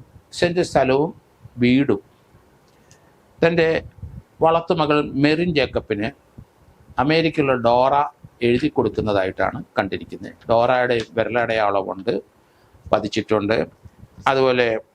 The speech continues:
പുനലൂരിലുള്ള മെറിൻ ജേക്കബിൻ്റെ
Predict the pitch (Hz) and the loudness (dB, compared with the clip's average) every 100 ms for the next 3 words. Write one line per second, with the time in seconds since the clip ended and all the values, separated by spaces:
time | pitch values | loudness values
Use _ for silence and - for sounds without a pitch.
0 | _ _ _ _ - - - _ _ _ | _ _ _ _ -20 -20 -20 _ _ _
1 | _ _ - 170 175 170 147 123 117 120 | _ _ -14 -8 -6 -4 -4 -2 -2 -2
2 | - _ _ _ - - _ _ _ _ | -8 _ _ _ -20 -20 _ _ _ _
3 | _ - 143 143 147 151 127 131 - 123 | _ -8 -2 0 0 0 0 -2 -6 -4